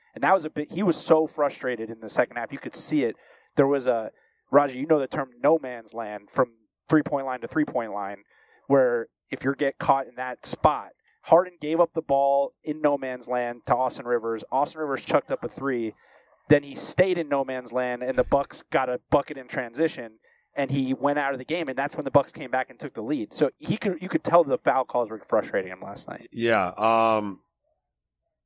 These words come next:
Speaker 2: so you, every, we talked about it with N F L refs when they came into this year, um, with the pass interference or lack thereof calls and kind of the, uh,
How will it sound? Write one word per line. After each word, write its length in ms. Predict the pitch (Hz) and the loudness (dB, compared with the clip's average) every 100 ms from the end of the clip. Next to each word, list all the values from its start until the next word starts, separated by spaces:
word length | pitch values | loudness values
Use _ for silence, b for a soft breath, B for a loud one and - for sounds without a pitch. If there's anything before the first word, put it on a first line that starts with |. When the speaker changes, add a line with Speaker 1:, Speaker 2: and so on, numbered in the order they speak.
| _ _ _ _ _ _ _ | _ _ _ _ _ _ _
Speaker 2:
so 520 | - 135 120 113 107 _ | -6 0 2 2 0 _
you, 160 | - 120 | -14 -8
every, 420 | 127 127 143 127 120 | -2 -2 -2 -6 -8
we 100 | 123 | -2
talked 220 | 113 107 | -2 0
about 140 | 107 | 0
it 60 | 95 | 0
with 140 | 95 92 | -4 -6
N 100 | 98 | -6
F 160 | 95 | -4
L 300 | 101 95 92 _ | -2 -2 -4 _
refs 320 | 104 104 98 107 | -4 -2 -2 -6
when 120 | 95 | -8
they 100 | 92 | -8
came 200 | 107 95 | -8 -6
into 180 | 95 90 | -8 -8
this 260 | 92 - | -10 -8
year, 260 | 95 92 92 | -6 -6 -6
um, 520 | 95 95 92 87 87 _ _ _ _ _ _ _ - | -4 -2 -2 -4 -10 _ _ _ _ _ _ _ -10
with 120 | 107 | -6
the 60 | - | 2
pass 260 | 117 104 | 2 2
interference 400 | 110 101 107 101 | -4 -4 -4 -4
or 80 | 101 | -4
lack 240 | 95 95 - | -4 -4 -4
thereof 340 | 98 95 95 | -2 -2 -2
calls 440 | - 98 95 95 | -2 0 0 -2
and 140 | 95 90 | -6 -6
kind 180 | 107 95 | -4 -4
of 80 | 87 | -6
the, 200 | 95 92 | -4 -2
uh, 280 | 90 87 | 0 -2